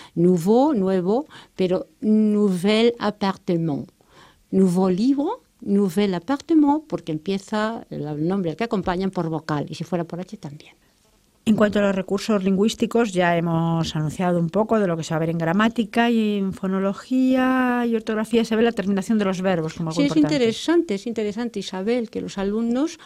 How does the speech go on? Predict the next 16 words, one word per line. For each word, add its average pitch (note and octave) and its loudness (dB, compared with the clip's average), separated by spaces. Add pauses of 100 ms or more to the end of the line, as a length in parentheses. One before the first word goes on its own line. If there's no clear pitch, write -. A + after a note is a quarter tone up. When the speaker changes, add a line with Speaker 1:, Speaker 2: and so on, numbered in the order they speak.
Speaker 1:
una G3 -4
vez G#3+ -2
que F#3+ -10
han F3+ -4
estudiado F3+ -4
una E3+ -6
serie E3 -4
de D#3+ -2
formas E3+ -6
verbales D3+ -6
y C#3 -6
diversos D3 -8
verbos F3 -6
de D#3 -8
diversas D3 -8
conjugaciones, G3+ -4